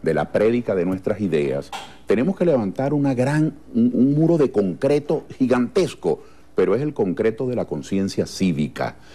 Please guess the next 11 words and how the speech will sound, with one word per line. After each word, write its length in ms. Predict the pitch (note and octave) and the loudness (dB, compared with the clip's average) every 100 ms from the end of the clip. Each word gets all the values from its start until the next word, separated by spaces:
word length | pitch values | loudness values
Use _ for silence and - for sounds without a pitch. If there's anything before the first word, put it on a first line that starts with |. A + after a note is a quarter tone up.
| - - | -14 -2
De 160 | A2+ | 0
cada 240 | - G#3+ A3 | 2 0 2
diez 240 | G3 F3+ | 0 2
venezolanos, 580 | F#3 D3+ D3 D#3 C#3 G#2+ | 0 0 -2 0 0 0
nueve 360 | C3+ D3+ C3 G2+ | 0 2 2 2
no 140 | G2+ | 0
quieren 320 | - G#2+ A2 | 0 0 0
eso, 360 | - F2+ - - - - | 0 0 0 -8 -8 0
y 120 | G2 | 2
no 280 | F#2 G#2+ D3 | 4 4 4
es 340 | F3 B3 - | 2 0 -4